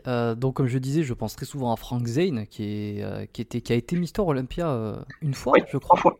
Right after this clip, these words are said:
Speaker 2: trois
Speaker 1: Ouais.
Speaker 2: fois.
Speaker 1: Trois fois, pardon,
Speaker 2: Ouais.
Speaker 1: trois fois.
Speaker 2: Three-time
Speaker 1: Ouais, donc,
Speaker 2: Mister
Speaker 1: euh,
Speaker 2: Olympia. <laughs>
Speaker 1: Il a un physique, il a un physique incroyable. Euh,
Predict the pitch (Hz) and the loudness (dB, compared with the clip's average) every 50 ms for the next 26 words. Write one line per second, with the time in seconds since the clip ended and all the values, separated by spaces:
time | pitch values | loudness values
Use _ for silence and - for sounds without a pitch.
0 | _ _ - - 170 151 156 - - - - - _ _ _ _ _ _ _ _ | _ _ -4 0 0 2 2 2 0 -2 -6 -12 _ _ _ _ _ _ _ _
1 | _ _ _ _ _ - - 226 214 - 247 214 - 190 175 156 139 123 - - | _ _ _ _ _ 4 4 6 8 8 8 8 8 8 6 6 4 2 0 0
2 | - - - 151 - - 123 104 - - - - 175 165 - 180 165 160 151 147 | 2 2 2 2 2 0 -2 -2 -2 -2 4 6 6 6 8 8 8 8 8 6
3 | 120 113 - - 131 123 123 117 113 110 - - - - - - - - 190 - | 4 0 0 2 2 2 4 2 0 0 0 -2 -4 -2 -2 2 8 8 10 10
4 | - 202 180 - - - - - - - 165 - - - - - - _ - 143 | 10 6 6 6 2 -2 -6 -6 -10 -10 -8 -8 -8 -10 -14 -20 -14 _ 4 6
5 | 147 160 170 175 - - 208 240 254 - - 175 175 185 180 - - 214 240 247 | 8 10 8 8 6 4 2 2 2 2 4 6 6 6 4 2 0 0 2 4
6 | - 208 190 - 170 147 139 127 131 135 131 131 131 127 127 127 127 127 127 123 | 4 4 6 6 6 6 6 6 4 4 4 4 4 6 6 4 4 4 2 2
7 | 123 120 120 113 - | 0 -2 -2 -4 -6